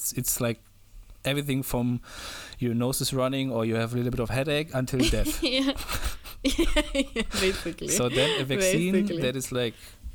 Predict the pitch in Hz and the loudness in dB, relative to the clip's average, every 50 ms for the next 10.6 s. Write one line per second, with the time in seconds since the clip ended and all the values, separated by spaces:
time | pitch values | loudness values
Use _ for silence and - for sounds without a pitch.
0 | - - - - - - 147 143 139 139 139 135 131 131 139 151 - - 139 143 | -14 -12 -10 -8 -4 -2 0 0 2 2 2 2 2 2 0 0 0 0 0 -2
1 | 143 - - - - - - - - - - - - - - - - - - - | 0 -2 -2 -4 -4 -10 -16 -16 -18 -18 -18 -18 -20 -20 -20 -20 -20 -20 -20 -20
2 | - - - - - - - - - 127 139 151 151 151 156 156 165 170 - - | -20 -20 -20 -20 -20 -20 -14 -6 -2 0 0 0 0 0 0 0 0 0 -2 -6
3 | - - - - - - - 123 120 120 120 113 107 107 - - - 143 139 - | -8 -10 -12 -16 -14 -6 -4 -2 0 2 2 0 0 -2 -6 -6 -6 -4 -4 -4
4 | - - - - - - 147 143 139 139 139 120 117 117 113 110 113 113 - - | -6 -10 -20 -20 -12 -6 -4 -2 0 0 0 0 2 2 0 0 -2 -2 0 -2
5 | 131 - - - - - - 127 117 117 113 113 110 113 117 131 139 - - - | -2 -4 -6 -10 -10 -8 -6 -4 -2 0 0 0 0 0 0 0 -2 -2 -4 -2
6 | 131 117 117 110 - 127 127 - - - - - - - - - - - - - | 0 0 0 0 0 -2 -2 -4 -6 -12 -14 -16 -14 -14 -12 -12 -12 -12 -12 -14
7 | - - - - - - - - - - - - - - 123 127 120 139 143 143 | -14 -14 -16 -16 -18 -18 -20 -20 -20 -20 -18 -12 -6 -2 -2 0 0 0 0 0
8 | 143 131 127 143 151 139 - - - - - 135 139 139 - - 135 - - 135 | 0 0 0 0 -2 -4 -6 -8 -8 -4 -2 -2 -2 -4 -4 -4 -4 -2 0 0
9 | 131 127 123 117 117 - - - - - 165 156 - - 127 117 120 117 - 117 | -2 -2 -2 -2 -4 -4 -4 -6 -4 -2 -2 -2 -2 -2 0 0 0 -2 -2 -4
10 | - - 147 - - 120 120 113 123 165 - - | -4 -4 -6 -6 -6 -4 -2 -2 0 0 -2 -4